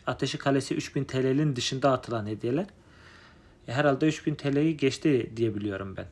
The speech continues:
Çünkü dün akşam da evet üç bin T L'yi geçti şu anda di-, bu. Hayırlı uğurlu olsun arkadaşlar.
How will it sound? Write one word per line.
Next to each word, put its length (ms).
Çünkü 520
dün 120
akşam 440
da 220
evet 180
üç 200
bin 60
T 220
L'yi 160
geçti 340
şu 140
anda 300
di-, 140
bu. 200
Hayırlı 440
uğurlu 240
olsun 240
arkadaşlar. 680